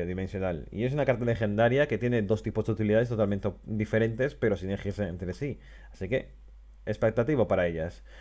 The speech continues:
Vamos ahora con la carta dorada de Imperial. En este caso tenemos un hechizo también,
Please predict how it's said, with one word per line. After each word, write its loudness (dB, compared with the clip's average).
Vamos 4
ahora 6
con 2
la 2
carta 4
dorada 6
de 2
Imperial. 2
En -4
este 0
caso 2
tenemos 0
un 0
hechizo -2
también, 0